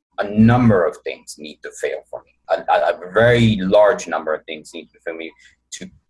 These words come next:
kill my cash flow, right? So, um, and, and of course, there's a difference between just opening and having to have that one basket versus doing it for twenty years and going, "Every year I try to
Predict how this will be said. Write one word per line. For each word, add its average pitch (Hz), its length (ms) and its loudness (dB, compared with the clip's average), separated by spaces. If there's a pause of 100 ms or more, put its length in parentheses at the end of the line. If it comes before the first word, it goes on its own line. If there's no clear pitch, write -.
kill 117 200 2
my 92 160 2
cash - 380 -4
flow, - 340 -14
right? 76 200 -2 (320)
So, 92 440 2
um, 92 540 0 (720)
and, 123 120 -8
and 120 160 0
of 123 80 -2
course, 131 420 0
there's 101 140 0
a 104 60 -2
difference 104 280 -2
between 92 460 -8 (320)
just - 200 -4
opening 139 420 0 (220)
and 85 100 -8
having 90 280 -4
to 82 60 -6
have 90 260 -2
that 95 240 2
one 95 260 -2 (240)
basket 92 520 0 (280)
versus 95 440 -4 (160)
doing 107 200 0
it 92 100 -4
for 90 120 -6
twenty 87 320 -4
years 87 200 -4
and 87 100 -6
going, 87 320 0
"Every 92 240 -4
year 90 260 0
I 82 80 2
try 82 300 0
to 78 260 -14